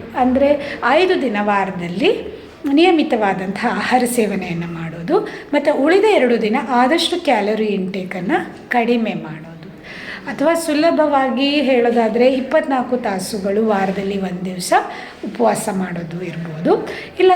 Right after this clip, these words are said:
ಸಿಂ-, ಸ್-, ಪ್ರಾರಂಭದ ಹಂತದಲ್ಲಿ ಬೇಕಾದ್ರೆ ಒಂದು ಹೊತ್ತಿನ ಆಹಾರ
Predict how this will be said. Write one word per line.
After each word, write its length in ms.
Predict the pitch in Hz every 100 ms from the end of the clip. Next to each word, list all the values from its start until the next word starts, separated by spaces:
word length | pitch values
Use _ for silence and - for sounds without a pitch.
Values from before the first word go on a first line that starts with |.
| 359
ಸಿಂ-, 520 | 339 302 277 339 330
ಸ್-, 280 | - - -
ಪ್ರಾರಂಭದ 480 | 294 269 320 359 311
ಹಂತದಲ್ಲಿ 580 | 269 233 226 220 220 214
ಬೇಕಾದ್ರೆ 960 | 208 196 202 185 170 196 220 - - -
ಒಂದು 380 | 240 277 330 339
ಹೊತ್ತಿನ 580 | 339 277 - - 294 208 196 -
ಆಹಾರ 340 | 233 233 247